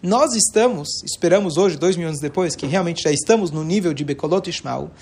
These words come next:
no nível aonde a gente já, Baruch Hashem, ao longo da história, e todo o sofrimento, e todas as mitzvot acumulativas ao longo das gerações que foram realizadas,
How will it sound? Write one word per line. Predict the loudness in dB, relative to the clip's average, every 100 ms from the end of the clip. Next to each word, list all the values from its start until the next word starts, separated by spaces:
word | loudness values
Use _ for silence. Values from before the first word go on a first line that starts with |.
| -18 -6
no | 2 4
nível | 4 4 4 4
aonde | 6 4 4
a | 0
gente | -2 -2
já, | 0 2 4
Baruch | 4 2 0
Hashem, | -2 -2 0
ao | 0
longo | 0 0
da | 0
história, | -2 2 4 4 0
e |
todo | -4 -4
o | -4
sofrimento, | -4 -4 -2 2 0 -2 -10 -14 -6
e | 2
todas | 2 4
as | 4 2
mitzvot | 0 2 4 4 4
acumulativas | 0 0 -2 -2 -2 -4 -2 -2
ao | -2
longo | -2 -2 -2
das | -4
gerações | -4 -4 -2 -4
que | -4
foram | -6 -4 -4
realizadas, | -2 -2 -2 -2 -2 -2